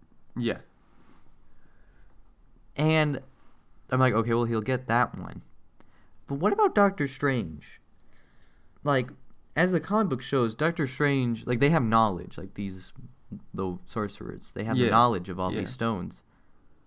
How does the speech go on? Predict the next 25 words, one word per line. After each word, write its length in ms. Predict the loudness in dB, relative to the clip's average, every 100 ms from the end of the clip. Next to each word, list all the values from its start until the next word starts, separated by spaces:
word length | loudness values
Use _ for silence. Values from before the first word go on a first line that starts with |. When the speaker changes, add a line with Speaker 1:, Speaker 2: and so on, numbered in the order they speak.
| -20 _ -20 _ -20 -20 _ -6
Speaker 2:
I 120 | 0
don't, 320 | 4 4 2 -2 -14 -18 -16 -14 -2
it, 220 | -2 -2 -6 -20 -20 -20 -20 -20 -20 -20 -2
'cause 120 | 6
at 120 | 8 8
first 160 | 8
I'm 60 | 8
like, 120 | 6
"Oh 80 | 8
yeah, 180 | 8 6
t-, 160 | 4
Thanos 300 | 2 4 4
would 100 | 0
totally 260 | 2 2 2
get, 140 | 2
like, 160 | -2 -2
a 60 | -8
full 280 | -2 0
gauntlet 440 | 2 2 2 0 -6
or 60 |
whatever 260 | -4 -4 -4
to 60 | -4
become 240 | -6 -6
super 240 | -6 -6 -6
powerful." 640 | 0 2 2 0 -6 -8